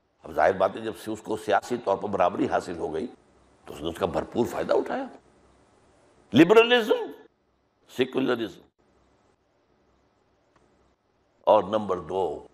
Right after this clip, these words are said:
سود کی اجازت ہے تو ہمیشہ سے دنیا کے اندر سود، لیکن سود حرام رہا اسلامی شریعتوں کے اندر، تورات میں بھی حرام ہے۔ آج بھی جو پریکٹسنگ یہودی ہیں وہ ایک دوسرے سے سود نہیں لیتے،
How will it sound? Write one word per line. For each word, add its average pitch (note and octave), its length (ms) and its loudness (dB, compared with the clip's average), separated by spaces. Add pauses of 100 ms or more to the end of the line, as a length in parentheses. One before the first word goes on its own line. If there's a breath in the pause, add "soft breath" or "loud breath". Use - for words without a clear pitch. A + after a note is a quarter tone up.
(460)
سود D#3 260 4
کی E3+ 160 -2
اجازت C#3 600 2
ہے A#2+ 100 4
تو D#3 180 2
ہمیشہ - 240 0
سے F#3 160 -4
دنیا A#2+ 280 -4
کے F#2+ 100 -8
اندر F#2 160 -6
سود، E2+ 180 -14 (840)
لیکن E2+ 160 -4
سود A#3+ 240 2
حرام - 280 2
رہا D4 200 2
اسلامی A#2+ 400 2
شریعتوں - 760 -4
کے - 100 -10
اندر، D3+ 160 -14 (840)
تورات A2 340 10
میں G#3 100 0
بھی A3 120 4
حرام G3+ 260 0
ہے۔ A#3 200 -16 (520)
آج B3+ 400 10
بھی G3 240 -2
جو F#3 140 2
پریکٹسنگ G3 600 -2
یہودی C#3+ 380 -2
ہیں G#2+ 80 -4 (440)
وہ G#3 140 8
ایک A#3+ 320 8
دوسرے B3+ 320 6
سے A#3 140 8
سود A#3+ 260 -2
نہیں B3 200 -6
لیتے، - 280 -8